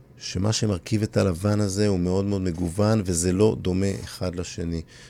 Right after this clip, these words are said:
ואנחנו מרבים לתקוף את הרשתות החברתיות, אבל אנחנו עושים את זה באיזשהו מקום, בואו,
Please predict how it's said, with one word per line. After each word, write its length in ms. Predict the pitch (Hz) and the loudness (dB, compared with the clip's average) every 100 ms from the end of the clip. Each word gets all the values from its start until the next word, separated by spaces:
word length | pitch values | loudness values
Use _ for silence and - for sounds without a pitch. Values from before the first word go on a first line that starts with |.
| - | -4
ואנחנו 240 | 95 95 98 | -2 0 0
מרבים 420 | 92 90 98 92 | 0 0 0 0
לתקוף 400 | 92 - 95 - | -2 -2 -2 -2
את 120 | - | -2
הרשתות 440 | 90 - - 92 | -2 -4 -6 -8
החברתיות, 640 | - 95 85 85 - 87 92 | -6 -6 -6 -6 -4 -4 -2
אבל 80 | 117 | -4
אנחנו 160 | 120 | -2
עושים 240 | 120 214 202 | -2 0 0
את 80 | |
זה 80 | 131 | 0
באיזשהו 320 | 104 135 - | 0 -2 -2
מקום, 380 | 110 - 123 107 | -4 0 0 2
בואו, 220 | 104 101 | 2 2